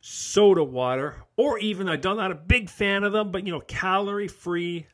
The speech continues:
beverages, even if you're getting into diet sodas, and I don't like that word, but, you know, they're there. I'm, I got a real love-hate with those.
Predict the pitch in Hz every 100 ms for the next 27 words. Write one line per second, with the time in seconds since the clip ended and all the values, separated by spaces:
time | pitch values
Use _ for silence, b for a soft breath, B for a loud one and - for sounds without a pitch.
0 | _ 120 107 165 151 156 143 160 165 160
1 | - 185 185 185 - 147 156 160 165 160
2 | - - - 151 151 - - 165 160 156
3 | 160 180 202 226 208 226 226 226 220 233
4 | 233 226 233 220 233 226 254 247 247 B
5 | B B B - 202 175 170 226 214 233
6 | 220 220 - 214 214 190 220 233 233 -